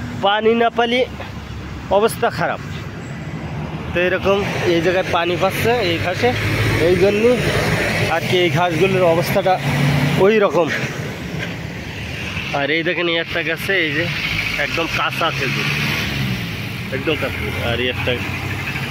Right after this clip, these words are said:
তা এই যে সাইড দিয়ে এই রাস্তা, এই রাস্তা দিয়ে গাড়িগুলো যাচ্ছে।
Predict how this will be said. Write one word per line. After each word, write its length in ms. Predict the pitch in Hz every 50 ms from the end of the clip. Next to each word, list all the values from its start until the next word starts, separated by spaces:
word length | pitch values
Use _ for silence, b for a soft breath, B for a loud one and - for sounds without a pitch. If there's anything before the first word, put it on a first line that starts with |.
| - - - - - - - - - - - - - - - - - - - - - - - - - - - - - -
তা 320 | 127 127 127 123 123 - - - - -
এই 180 | 160 160 160 160
যে 200 | 156 175 180 160
সাইড 400 | - - 165 165 175 202 196 175
দিয়ে 180 | 180 208 202 202 190 180
এই 60 | 175 170
রাস্তা, 440 | 160 156 151 - - - 196 214 226 - - - - -
এই 140 | 147 135 143
রাস্তা 360 | 131 139 139 139 - - 156
দিয়ে 200 | 151 156 160 151
গাড়িগুলো 460 | 139 143 139 139 147 147 156 147 139
যাচ্ছে। 480 | 120 123 131 135 - - - 147 170